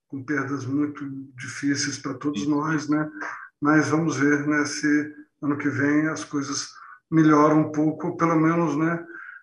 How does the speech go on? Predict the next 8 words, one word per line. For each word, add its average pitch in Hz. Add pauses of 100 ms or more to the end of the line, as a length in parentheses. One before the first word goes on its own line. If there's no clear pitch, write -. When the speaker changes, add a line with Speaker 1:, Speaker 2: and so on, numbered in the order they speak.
Speaker 1:
sejamos 165
todos 165
tratados 156
com 147
mais 147
carinho. 127 (2000)
Speaker 2:
Muito 123
obrigado. 135